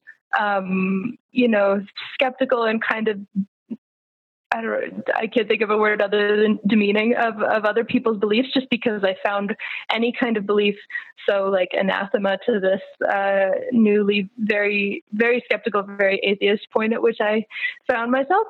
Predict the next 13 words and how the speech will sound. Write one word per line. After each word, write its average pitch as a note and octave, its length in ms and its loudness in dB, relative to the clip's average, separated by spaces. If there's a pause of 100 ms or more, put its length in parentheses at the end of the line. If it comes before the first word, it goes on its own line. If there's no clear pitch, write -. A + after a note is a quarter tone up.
And, A3+ 480 2
and A3+ 280 2
kind C4 180 0
of A#3+ 80 -2
a A3+ 60 0
book A3+ 320 -2
like G#3+ 260 2
this G#3 240 2
where G#3 340 2
I'm G3 520 2 (840)
examining A#3 680 2
other G#3+ 360 0 (280)
people's G3+ 360 0